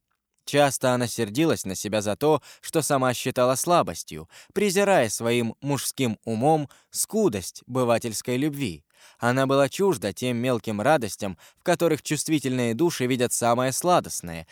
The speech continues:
самое желанное, самое утонченное счастье, а в то же время считала счастливым тот день, если часам к девяти вечера, одевшись в белый пеньюар и выйдя на балкон, вдруг замечала там во мраке набережной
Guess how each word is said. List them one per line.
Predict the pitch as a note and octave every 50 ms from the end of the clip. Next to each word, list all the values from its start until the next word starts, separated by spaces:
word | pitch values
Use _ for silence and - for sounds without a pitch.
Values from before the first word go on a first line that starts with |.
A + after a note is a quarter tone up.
| - -
самое | - - - F3+ F3+ F3 F3+ F3+ F3+
желанное, | D#3 D#3+ F#3+ F#3+ G3 F3 C3 G2 E2+ E2 E2 D#2 D#2+ - _ - - _
самое | - - - C3+ C3+ C3+ C#3 C3 B2+ A#2+ - -
утонченное | C#3+ C#3+ - B2+ A#2 G#2 - - B2 B2 A#2+ A#2 A2+ A2+ A2 G#2
счастье, | - - - D3 C#3+ A2 - - - - - - - - _ _ _ - - - _
а | A#2 A#2+ A2
в | -
то | B2 B2
же | A2+ G#2+ A#2
время | G#2+ A2+ B2+ B2+ B2+ A#2
считала | - - B2+ A#2 - B2 A#2+ A#2 A2
счастливым | - - B2 - - C#3+ D3 C#3 G#2+ F#2+ F2
тот | - G2+ G2 F2+ F2
день, | G2 B2+ D3+ D3 A#2 F#2 - - - - - _
если | A#2+ B2+ C3+ C3+ - - C3 A#2
часам | - - A#2 - - C3+ C3+ B2+ A2+ G2+ - _ -
к | G#2 G#2+
девяти | A2 B2+ A#2 A2+ - - G#2+
вечера, | G2+ A#2+ D#3+ D#3 - - G2 F2 F2 E2 - - - - -
одевшись | - F3 F3 C#3+ D#3+ E3+ D#3 - - D3 C3+ - - - _
в | - A2+ G#2+
белый | G#2 C#3+ D#3 D3+ C#3+ C3+ A#2+
пеньюар | - - A2+ A2+ G#2+ G#2 A2 C3+ D#3+ D3 A#2 E2+ - - - - _
и | D#3 D#3+
выйдя | D3+ D#3+ D#3 C3 C3+ C3
на | A#2+ A#2
балкон, | G2 G#2+ G#2+ G#2+ - - F3 F3 C#3 G2 D#2+ - _ _ _ _ -
вдруг | D3 D3+ D3+ F3+ F3+ E3+ B2+
замечала | A#2 C3 B2+ A#2 G#2 - - D#3+ D3+ B2+ G2+
там | - F#2+ F2+ F2+ F2+
во | F#2 B2+ C#3
мраке | C3+ C3+ C3+ A#2+ - - G2+
набережной | G#2+ C3+ D3+ C#3 A#2 F#2+ F2 D#2+ F2 E2+ D#2 E2 E2